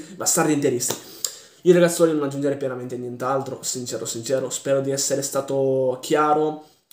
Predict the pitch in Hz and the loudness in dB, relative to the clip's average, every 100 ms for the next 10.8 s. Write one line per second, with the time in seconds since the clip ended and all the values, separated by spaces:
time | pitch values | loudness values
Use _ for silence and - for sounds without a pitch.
0 | _ _ 120 120 117 120 117 117 117 117 | _ _ -14 -12 -12 -12 -14 -14 -14 -14
1 | 113 127 123 120 - - - _ _ _ | -10 -8 -6 -6 -8 -12 -18 _ _ _
2 | _ _ _ _ - - - - 113 _ | _ _ _ _ -20 -14 -12 -12 -18 _
3 | _ _ _ - 127 127 127 117 123 123 | _ _ _ -10 -8 -6 -6 -6 -8 -10
4 | 120 - _ _ _ _ 131 131 113 92 | -14 -18 _ _ _ _ -8 -8 -8 -12
5 | 85 _ _ _ _ - 131 127 131 127 | -16 _ _ _ _ -16 -8 -6 -4 -6
6 | 127 117 131 139 147 147 151 143 131 - | -6 -8 -4 -2 0 0 0 -2 -6 -10
7 | - - _ _ _ - 151 160 151 180 | -16 -20 _ _ _ -2 0 0 0 2
8 | 165 131 131 131 123 104 - - _ _ | 2 0 -4 -6 -8 -12 -14 -20 _ _
9 | _ _ - 117 113 127 117 - - _ | _ _ -20 -14 -10 -8 -10 -12 -20 _
10 | _ _ _ - 117 92 107 113 | _ _ _ -14 -12 -12 -16 -20